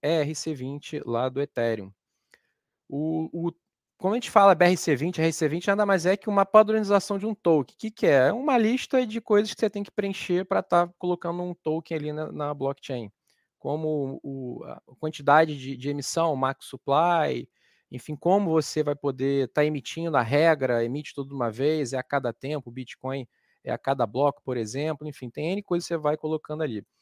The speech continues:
E um dos principais desenvolvedores dessa nova moda, que é o tal do Domo, ele publicou no Twitter dele que ele fez isso com uma experiência, ele ficou feliz que o pessoal aderiu, mas ele acha que o pessoal tá exagerando. Então ele falou pra,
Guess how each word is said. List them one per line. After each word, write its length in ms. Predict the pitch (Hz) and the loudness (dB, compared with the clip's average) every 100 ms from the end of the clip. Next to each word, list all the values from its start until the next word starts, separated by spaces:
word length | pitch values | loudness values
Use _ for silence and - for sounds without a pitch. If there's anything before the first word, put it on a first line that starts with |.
| _ _ _ | _ _ _
E 160 | 147 196 | -4 -2
um 120 | 262 | -2
dos 120 | 240 | -4
principais 400 | - 262 - 233 | -6 -8 2 2
desenvolvedores 520 | 311 262 240 214 196 175 | 4 2 4 6 4 4
dessa 320 | 185 - 185 | 2 2 2
nova 300 | 165 156 151 | 2 2 2
moda, 460 | 143 175 196 135 | 2 2 2 0
que 180 | 110 - | -2 -2
é 40 | 139 | -2
o 100 | 131 | -2
tal 180 | 135 | -4
do 120 | 139 120 | -4 -4
Domo, 500 | 117 175 175 107 104 _ _ _ _ _ _ _ | 0 0 0 -6 -10 _ _ _ _ _ _ _
ele 140 | 107 131 | -6 -4
publicou 460 | 160 165 175 175 | -2 -2 0 -2
no 100 | 175 | -4
Twitter 340 | 170 175 170 156 | -4 -4 -2 0
dele 320 | 143 170 190 | 2 2 0
que 140 | - | -2
ele 100 | 208 | -4
fez 360 | 220 214 214 175 | 0 4 4 2
isso 180 | 190 202 | -4 -4
com 180 | 190 | -4
uma 160 | 185 185 | 0 0
experiência, 840 | 185 - 185 175 156 180 226 - | -2 -2 0 2 2 0 -4 -4
ele 160 | 247 196 | -4 -4
ficou 260 | - - 180 | -8 -8 -6
feliz 420 | - 151 185 - | -4 -4 -4 -6
que 60 | |
o 60 | 170 | -10
pessoal 500 | 160 156 - 156 151 | -8 -8 -2 2 2
aderiu, 380 | 151 165 147 185 | 0 -2 -2 0
mas 180 | 208 202 | 0 0
ele 140 | 202 | 2
acha 200 | 175 190 | 2 0
que 80 | 190 | -6
o 40 | |
pessoal 320 | 180 175 190 | -6 -4 -6
tá 100 | 180 | -4
exagerando. 640 | 185 185 170 196 170 151 127 | -4 -2 -2 -2 -2 -2 -6
Então 300 | 120 - 139 | -10 -8 -8
ele 120 | 165 | -8
falou 380 | - 175 143 147 | -6 -4 -4 -4
pra, 260 | 160 160 | -4 -4